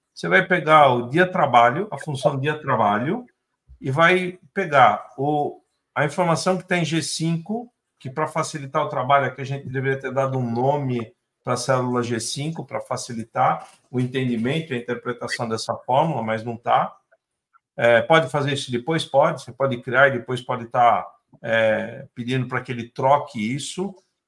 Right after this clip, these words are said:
é, pra você utilizar as fórmulas que você pode tá utilizando ou aplicar nomes em que ele faz isso aqui pra você. Mas, enfim, é, tem isso aqui colocado e ele vai lá e coloca e soma mais o intervalo.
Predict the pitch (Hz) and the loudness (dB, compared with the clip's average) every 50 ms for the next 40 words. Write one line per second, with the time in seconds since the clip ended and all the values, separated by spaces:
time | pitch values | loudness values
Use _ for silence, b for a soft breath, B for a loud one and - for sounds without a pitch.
0 | _ _ - - 110 110 110 107 104 104 104 104 104 107 - _ _ _ _ _ | _ _ -6 -2 0 2 2 2 2 0 -2 -4 -6 -8 -12 _ _ _ _ _
1 | _ _ _ _ _ - - 120 117 127 123 - - - 123 120 - 147 127 117 | _ _ _ _ _ -6 -4 -2 -2 -2 -4 -4 -2 -4 -4 -4 -4 -8 -8 -6
2 | 110 104 113 127 151 160 143 113 - - - 139 143 147 135 120 110 - - 123 | -6 -2 2 4 4 4 4 2 -2 -2 2 4 4 4 4 0 -6 -6 -6 -8
3 | - - 127 127 117 117 127 120 117 - 120 110 104 95 110 127 147 156 139 120 | -6 -4 -2 -4 -4 -4 -4 -6 -6 -6 -8 -10 -10 -4 0 2 2 2 2 0
4 | 120 131 131 123 131 123 107 - - 127 117 107 101 107 123 143 143 120 98 101 | 0 0 0 -2 -2 -6 -10 -6 -2 -2 -2 -2 -2 -2 -2 -2 -2 -4 -6 -6
5 | 104 107 - 123 113 110 - - 120 113 117 113 110 - - 113 110 - 117 120 | -8 -8 -8 -10 -10 -10 -6 -4 -4 -4 -4 -4 -8 -10 -12 -12 -12 -12 -14 -14
6 | - 113 104 104 104 101 - - 143 156 185 220 214 _ _ _ _ _ _ - | -14 -14 -12 -10 -10 -10 -10 -8 -6 -4 -4 -6 -6 _ _ _ _ _ _ -6
7 | 123 123 120 127 120 107 - - - 131 151 202 220 - _ _ _ _ _ _ | -4 -4 -2 -2 -4 -6 -6 -8 -8 -6 -4 -4 -6 -8 _ _ _ _ _ _
8 | _ _ - - 120 117 117 117 117 120 143 143 151 147 - - 147 - - 135 | _ _ -8 -2 0 2 2 2 0 -2 -4 -2 -2 -2 -4 -4 -6 -8 -8 -10
9 | 131 - 151 156 - - - - 85 85 - - - - 233 - _ _ _ _ | -6 -4 -2 -2 -2 -2 0 2 2 4 2 2 -2 -8 -12 -14 _ _ _ _
10 | _ - 180 185 208 214 214 214 214 202 208 220 214 214 - 208 208 208 214 214 | _ -8 -4 -2 -2 -2 0 0 2 2 2 2 0 0 2 4 6 6 6 4
11 | 220 233 233 214 - - 190 185 190 196 214 202 190 196 196 185 165 190 196 185 | 2 -4 -4 -4 -4 -2 0 2 2 2 2 2 4 4 4 4 2 -2 -4 -2
12 | - 220 185 160 156 127 110 101 - - | -2 -2 0 2 2 2 2 2 -2 -6